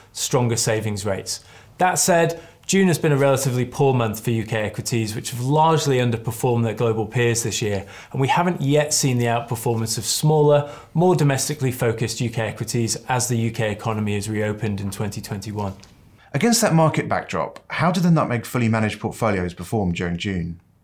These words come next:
Speaker 1: Well, June was a relatively strong month for portfolio returns, capping actually what has been a strong second quarter in twenty twenty-one. So for our fully managed portfolios, this meant returns of around point four percent in our lowest risk portfolios,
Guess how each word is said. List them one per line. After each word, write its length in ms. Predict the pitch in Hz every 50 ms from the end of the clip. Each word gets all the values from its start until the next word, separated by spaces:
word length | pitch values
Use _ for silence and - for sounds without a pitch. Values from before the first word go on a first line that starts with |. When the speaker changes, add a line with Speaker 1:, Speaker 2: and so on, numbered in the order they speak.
| _ _ _ -
Speaker 1:
Well, 100 | 175 156
June 220 | 147 202 220 226 233
was 160 | 226 185 160
a 40 | 160
relatively 480 | 160 165 160 143 143 151 135 135 135
strong 400 | 123 - - - 160 151 147 151
month 240 | 147 147 143 143 139
for 160 | - - 135
portfolio 520 | 123 - 135 131 - - 151 139 135 135 131
returns, 520 | 120 113 117 - 151 139 139 139 139 131
capping 400 | - - - 156 143 - 139 135
actually 300 | 131 135 139 - - 127
what 160 | 120 120 113 -
has 200 | - 139 131 120
been 160 | - 135 120
a 60 | 117
strong 360 | 107 - - - 127 123 120 113
second 360 | - - 147 123 - 127 117
quarter 480 | - - 147 143 147 147 - 131 113
in 100 | 110 101
twenty 320 | 98 - - 107 101 - 107
twenty-one. 600 | - - 110 101 - 117 107 104 110 101 101 98 - - - - - -
So 140 | - - 135
for 120 | 113 131
our 60 | 123
fully 300 | 117 - - 196 190 175
managed 360 | 151 143 139 143 139 131 -
portfolios, 580 | - 143 131 147 - 143 131 127 127 120 120 120
this 240 | 127 143 139 - -
meant 240 | 151 135 131 127 131
returns 420 | 123 117 - 139 131 127 123 110
of 100 | 113 113
around 360 | 113 110 117 117 110 107 107
point 260 | - - 127 113 110
four 320 | - - - - 151 156 147
percent 380 | 151 151 147 - 151 143 135
in 160 | 139 - 123 117
our 80 | 117
lowest 360 | 120 131 160 175 170 151 -
risk 200 | - 165 151 -
portfolios, 680 | - 160 156 151 - 160 156 151 151 151 151 151 -